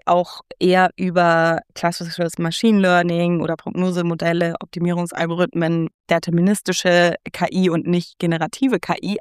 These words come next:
Aber so, äh, was einfach abgeht, ne, mit Energieverbräuchen, Logistik, Materialeinsatz, Optimierung von Produktionsprozessen, das ist halt einfach der Hammer und Inspirationsquelle ist für mich da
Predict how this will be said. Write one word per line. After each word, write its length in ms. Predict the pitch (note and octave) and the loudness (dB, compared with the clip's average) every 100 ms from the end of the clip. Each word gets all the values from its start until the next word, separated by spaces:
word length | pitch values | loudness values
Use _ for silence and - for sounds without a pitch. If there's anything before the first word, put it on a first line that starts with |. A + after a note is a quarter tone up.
| - | -2
Aber 580 | F3+ C4 F3+ D#3 G#3 D#4 - - - - - - - | 0 2 0 0 0 -4 -10 -18 -16 -16 -18 -20 -20
so, 500 | - E3+ F3+ E3+ D#3+ - _ _ | -6 0 2 4 2 0 _ _
äh, 100 | - E3+ | -6 -2
was 420 | E3+ F3+ - - _ - | 0 -2 -4 -10 _ -2
einfach 340 | E3+ F3 E3+ - | -2 -2 -4 -4
abgeht, 560 | - - F3 E3 - | -8 -4 0 0 0
ne, 80 | F3 | 2
mit 180 | F3+ - | 2 2
Energieverbräuchen, 1000 | F3+ F#3+ G3 F3+ - E3+ - E3+ F3+ G3 | 0 0 0 -2 -2 -4 -2 -2 2 4
Logistik, 640 | A3 - F#3+ F3 - E3+ - | 2 2 0 0 -2 -4 -2
Materialeinsatz, 880 | F#3+ - G#3 F3 E3+ - E3+ E3+ - | -2 0 0 2 2 0 -2 -2 -4
Optimierung 500 | - G3+ G3 G#3 G3 | -4 2 4 4 0
von 220 | - F3+ | -2 -8
Produktionsprozessen, 1300 | - F3+ - - G3+ G#3 - F3+ - F3 E3 F3+ F#3 - - - - - | -6 -10 -8 -2 0 0 -6 -14 -4 -4 -2 -2 -2 -6 -18 -18 -20 -4
das 180 | F#3 F#3 - | -2 -2 -6
ist 100 | A4+ _ - | -12 _ -2
halt 240 | F#3+ F#3+ - _ - | 2 2 0 _ -4
einfach 340 | F#3 G#3+ A3 | -2 -2 -4
der 240 | - E3+ - | -2 0 2
Hammer 340 | G#3 A3 A3 | 4 4 2
und 220 | - F3 | 0 -4
Inspirationsquelle 960 | F#3 - - F3+ - F#3 F#3+ - F#3+ E3 | -6 -8 -4 -4 0 0 0 -2 -2 -2
ist 140 | - | -4
für 80 | - | 0
mich 200 | F3+ F#3+ | 2 2
da 220 | - F2+ | 0 -2